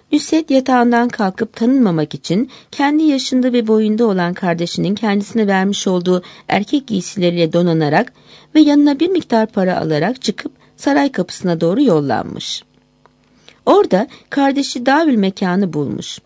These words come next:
Kendisini iki deveyle bekleyen Davül Mekan onu görünce çökmüş develerden birine binmesi için ona yardımcı olmuş. Kendisi de ötekinin üzerine binmiş ve ayağa kalkıp yola koyulan develer gecenin lütfu sayesinde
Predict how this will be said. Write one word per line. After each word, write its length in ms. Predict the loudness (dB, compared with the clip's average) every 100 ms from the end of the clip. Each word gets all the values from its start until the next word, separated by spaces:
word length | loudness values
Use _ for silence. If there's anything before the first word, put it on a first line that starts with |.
| _ _ _ -20 -6
Kendisini 520 | 0 0 0 -2 -2
iki 260 | 0 0 2
deveyle 420 | 4 4 2 0
bekleyen 480 | -2 -2 -2 -2 0
Davül 280 | 0 2
Mekan 400 | 0 0 -2 -2
onu 220 | 2 2 2
görünce 580 | 0 0 -2 -2 -2 -2 _ _ -20 -8
çökmüş 420 | -6 -4 -4 2
develerden 680 | 4 4 2 0 0 0 0
birine 300 | 2 0 0
binmesi 400 | -2 -2 -4 -8
için 220 | -4 -2
ona 160 | 2
yardımcı 580 | 2 4 2 0 0 0
olmuş. 440 | 0 -2 -6 -10 -14 _ _ _ _ -20 -20 -6
Kendisi 420 | -2 0 0 0
de 80 | 2
ötekinin 400 | 2 0 2 2
üzerine 520 | 4 2 2 2 0
binmiş 500 | -2 -2 -2 -2 -6 -20 -14 -6
ve 80 | 0
ayağa 340 | 2 2 0
kalkıp 560 | -2 -4 -4 -8 -8 -2
yola 220 | 0 0
koyulan 520 | 0 0 0 -2 -4
develer 440 | -4 -4 -2 -2 -4 _ _ _ 0
gecenin 400 | 2 4 4 4
lütfu 300 | 2 -2 -6
sayesinde 800 | -2 -2 0 0 -2 -4 -2